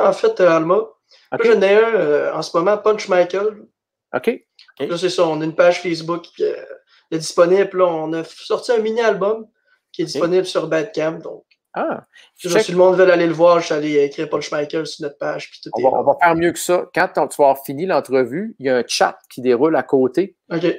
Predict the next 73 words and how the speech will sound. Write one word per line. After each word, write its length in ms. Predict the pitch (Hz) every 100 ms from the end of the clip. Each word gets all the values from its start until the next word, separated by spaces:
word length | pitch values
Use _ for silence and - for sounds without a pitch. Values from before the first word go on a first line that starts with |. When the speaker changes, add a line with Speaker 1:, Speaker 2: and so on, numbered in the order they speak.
| - - _ 123
Speaker 2:
va 160 | 160
coller 400 | 160 160 143 165
ton 180 | 160 131
lien, 320 | 123 127 151 123 _ _
tes 200 | 185 175
liens 300 | 131 143 151 _
que 80 | 123
tu 140 | - 135
veux 100 | 131
promouvoir 380 | 139 127 143
là-dessus, 260 | 160 - 233
puis 120 | 160
les 100 | 165
Speaker 1:
Ok, 80 | 160
Speaker 2:
gens 60 | 175
Speaker 1:
c'est 60 | 160
Speaker 2:
vont 120 | -
Speaker 1:
bon. 80 | - _ -
Speaker 2:
aller 160 | 131 127
le 80 | 117
voir. 260 | 127 143
Parce 120 | 139 135
que 40 |
même 120 | 175
moi, 100 | 170
je 80 | 160
vais 60 | 139
aller 140 | 131
le 60 | 123
voir. 180 | 147 165
Là, 60 |
je, 100 | 131 -
je 120 | 120 -
prends 140 | 135
pas 120 | - 131
ça 180 | 156
en 80 | 135
note, 160 | 139 190
mais 180 | 131 117 131 _ _
je 140 | -
vais 100 | 127
cliquer 320 | - 139 147
après, 220 | 143 131 180
puis 100 | 123
je 80 |
vais 80 | 123
aller 160 | 160 151
voir 300 | 135 147 147
tes 200 | 123 117
trucs, 280 | 120 135 -
tu 220 | - 131
sais. 60 | - _
Speaker 1:
C'est 220 | - 147
bon. 160 | 143 - - -
Speaker 2:
Ça 60 | 123
va 80 | 117
être 120 | -
cool. 200 | 139 131 _ _
Puis, 260 | - 135 139
euh, 160 | 135 135
ben, 100 | 147
Hugo, 320 | 156 226 240
Hugo, 360 | 147 143 185 - -
vas-y 300 | 127 139 135
donc 180 | 190 196
pour, 80 |
Speaker 3:
Oui. 80 | 190
Speaker 2:
euh, 100 | 135
explique 380 | 123 - _ 151
donc 100 | 190
un 60 | 165
peu 140 | 190
comment, 260 | 175 147